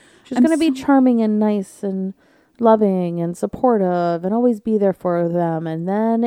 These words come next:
Speaker 1: in nine months, they're gonna start seeing little pink flags.
Speaker 2: Yeah.
Speaker 1: And then in another year, they're gonna start seeing major red flags.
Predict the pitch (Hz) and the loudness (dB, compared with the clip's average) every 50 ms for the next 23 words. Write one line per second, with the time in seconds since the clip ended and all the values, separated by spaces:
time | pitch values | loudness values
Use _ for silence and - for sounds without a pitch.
0 | - - - 226 226 220 220 220 214 208 208 208 208 208 202 196 190 - - - | -4 -6 -6 -6 -4 -4 -2 -2 -2 -2 -2 -2 -2 -2 -2 -4 -4 -6 -12 -20
1 | - _ _ - 208 208 202 202 214 202 202 190 - - - 185 185 - - - | -20 _ _ -4 -2 -2 -2 -2 -4 -4 -4 -4 -6 -4 -4 -4 -4 -4 -8 -10
2 | - 208 196 180 175 175 180 175 175 170 - - 170 170 170 - - - - - | -6 -6 -4 -4 -4 -4 -4 -4 -4 -4 -4 -6 -8 -8 -8 -12 -14 -14 -12 -12
3 | 57 - - - - - - _ _ - - 156 - - 185 _ _ _ _ _ | -12 -14 -16 -20 -20 -20 -20 _ _ -18 -16 -16 -16 -16 -20 _ _ _ _ _
4 | _ _ _ _ _ _ _ _ - 190 175 180 175 175 175 180 180 180 185 185 | _ _ _ _ _ _ _ _ -6 -4 -2 -2 -2 -2 -2 -2 -2 -2 -2 -2
5 | 190 185 185 185 185 180 - 185 175 170 170 170 170 - 190 185 185 190 190 180 | -2 -2 -2 -2 -4 -2 -2 -2 0 0 0 -2 -4 -4 -6 -6 -4 -4 -6 -6
6 | - - 185 180 - - 185 180 175 175 170 160 156 156 160 156 151 147 139 - | -6 -6 -6 -6 -6 -6 -8 -6 -6 -6 -6 -6 -6 -4 -2 -4 -4 -4 -6 -8
7 | - _ - - - - - _ - - | -12 _ -18 -16 -16 -16 -20 _ -20 -20